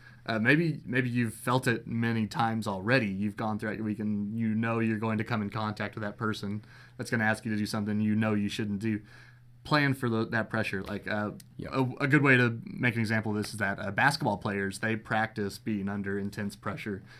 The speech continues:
Speaker 1: before they ever play the game, right? Um, like, they'll, they'll practice in-game situations where it's like one team's gonna be set up and they're five points down.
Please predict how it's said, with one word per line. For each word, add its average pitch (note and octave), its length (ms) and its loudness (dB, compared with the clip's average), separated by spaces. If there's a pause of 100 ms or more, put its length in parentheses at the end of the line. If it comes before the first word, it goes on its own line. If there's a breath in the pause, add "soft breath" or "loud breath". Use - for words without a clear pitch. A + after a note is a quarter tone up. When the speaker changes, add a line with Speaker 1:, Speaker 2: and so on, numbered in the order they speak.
(140 loud breath)
Speaker 1:
before A#2+ 260 0
they A2 120 2
ever G2+ 160 0
play G2+ 240 -2
the F#2+ 100 -2
game, G#2 400 0
right? G#2 120 -6 (380 loud breath)
Um, G#2 500 2 (120)
like, G#2+ 220 -2
they'll, G#2 240 0 (100)
they'll A2+ 140 0
practice A#2+ 520 0
in-game A2 500 0
situations G2 680 -4
where F#2+ 180 -8
it's F#2+ 160 -10
like F#2+ 160 -12
one A#2 200 0
team's A2+ 360 -2
gonna A2+ 200 -2
be G#2+ 80 -2
set A2+ 180 -2
up A2 140 -2
and G#2+ 100 -2
they're G2 100 -2
five G#2+ 380 -2
points G#2+ 280 -2
down. G2+ 380 -2